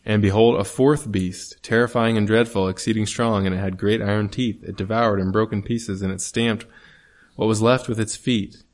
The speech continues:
It was different from all the beasts that were before it, and it had ten horns." And I considered the horns, and behold, there came up among them another horn, a little one, before which three of the first horns were plucked up by the roots, and behold, in this horn were eyes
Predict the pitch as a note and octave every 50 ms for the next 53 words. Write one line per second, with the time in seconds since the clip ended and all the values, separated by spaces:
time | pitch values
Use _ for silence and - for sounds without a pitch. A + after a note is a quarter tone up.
0 | _ _ - G#2+ G#2+ G#2+ G#2 A2 A#2+ A#2 - A2+ G#2+ - - G#2 G#2 G#2 G2+ G2+
1 | F#2+ G#2+ G#2 G#2 - A2 G#2+ G#2 G2+ G2 G2+ F#2+ - - G#2+ G#2 F#2+ F#2+ F#2+ G2
2 | F#2+ F#2+ G2+ G2+ F#2+ - - G#2+ G2 G2 G2 F#2+ F#2 F2+ F2+ - - - _ _
3 | _ _ _ _ _ _ _ _ _ _ - A2+ G2+ G2+ G#2 G#2+ G2 - A#2+ A#2
4 | A2+ A2 G2+ A2+ A2 A2 A2+ A#2 A2 G#2+ G2+ G2+ G#2 G#2 G#2 G#2 G2 F#2+ - A2
5 | G#2 G#2 G2+ G2+ G#2+ G#2 G2+ G2 G2+ G2 G2 G2 G2 F#2+ G2+ G#2 G2+ G2 F#2 G2+
6 | G2 F#2+ F#2+ F#2+ F#2+ - F#2+ F#2+ G2+ G2+ G2+ G2 G2 F#2+ F#2 F2+ F#2 G2 - -
7 | _ _ _ _ _ _ _ - - - _ _ _ _ _ _ _ _ _ _
8 | _ _ _ _ _ _ _ _ _ _ _ _ _ _ _ - B2 G#2+ A2+ B2+
9 | A#2+ A#2 A2+ A2 - - - B2 A#2 A2 - - - A#2 A#2 - - A#2+ G#2+ G#2+
10 | G#2 G#2+ G#2 F#2+ - - A2+ G#2+ G#2+ - A2+ G#2+ G#2+ - G#2 G2 F#2+ F#2+ G2 G2+
11 | G#2 G2+ G2+ - G2+ G2 G2 F#2 G2 G2+ G2+ G2 G2 F#2+ G2 - - - - _
12 | _ _ _ _ _ _ _ _ _ _ _ _ _ _ - A2 A2 A2 G#2+ -
13 | - - G2+ F#2+ F#2+ F#2+ F#2+ G2+ G2 F#2+ F#2+ F#2+ F#2+ F#2+ G2 G2 G2 F#2+ - -